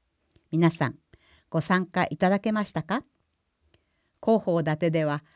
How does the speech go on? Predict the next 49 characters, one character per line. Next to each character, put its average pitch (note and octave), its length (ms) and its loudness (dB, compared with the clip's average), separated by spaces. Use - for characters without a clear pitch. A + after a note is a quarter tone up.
こ G3 140 -2
の G#3+ 160 2
盛 E3 280 -2
り A3 60 2
上 A#3+ 100 2
が B3 140 2
り A#3+ 140 0
を A3+ 60 0
冷 A3 160 -6
ま G3+ 120 -4
さ B3+ 160 -2
な B3+ 160 2
い A3 120 2
よ D#3 160 0
う C#3+ 40 -2
に、 C3+ 200 -4
た - 120 -4
く - 100 -12
さ C#4 200 4
ん C#4 80 4
の G#3 180 0
話 D#3 120 2
題 F3 300 4
を D#3+ 80 2
お C3+ 60 0
届 A3 360 -2
け A3+ 40 -2
し - 80 -14
て A#3 120 0
い A3+ 60 0
き - 100 -18
た A#3 160 2
い G#3 80 2
と D#3+ 160 -4
思 D#3+ 180 -2
い F3+ 80 -4
ま F#3 120 -4
す - 140 -10
の C#3+ 140 -2
で、 A#2+ 180 -6
今 - 120 -10
年 F3 260 -2
も E3 240 -2
ご D#3+ 160 0
愛 A3 120 2
読 C4 260 0
の A#3+ 140 -2
ほ A3 120 -2
ど G#3+ 220 2